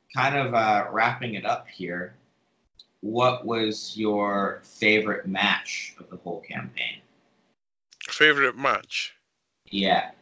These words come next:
Speaker 2: Uh, in what sense exactly? What exa-, what sense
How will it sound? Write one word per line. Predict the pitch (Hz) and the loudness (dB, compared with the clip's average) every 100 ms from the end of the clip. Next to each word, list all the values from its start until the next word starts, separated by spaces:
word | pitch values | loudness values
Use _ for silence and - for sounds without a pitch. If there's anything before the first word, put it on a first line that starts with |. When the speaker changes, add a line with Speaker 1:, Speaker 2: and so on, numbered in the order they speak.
| _ _ _ | _ _ _
Speaker 2:
Uh, | 117 120 120 113 | 2 4 4 2
in | 120 120 | -4 -6
what | 135 135 - | -4 -4 -4
sense | - 120 104 104 | -4 -2 -4 -12
exactly? | 95 107 95 - | -10 -10 -12 -14
What | 107 113 | -12 -12
exa-, | - - 113 101 | -14 -12 -10 -8
what | 113 120 | -6 -6
sense | - 101 92 | -6 -8 -12